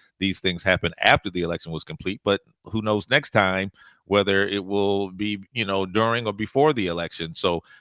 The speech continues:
uh, you, you really need to pay close attention, I think.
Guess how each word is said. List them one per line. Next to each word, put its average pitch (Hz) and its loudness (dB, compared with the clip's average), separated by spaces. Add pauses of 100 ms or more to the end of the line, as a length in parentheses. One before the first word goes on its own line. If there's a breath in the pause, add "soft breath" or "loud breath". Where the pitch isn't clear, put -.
(120)
uh, 87 2
you, 92 -12 (140)
you 92 -14
really 107 0
need 95 -6
to 82 -20
pay 92 4
close - -6
attention, 73 -12
I 69 -14
think. - -20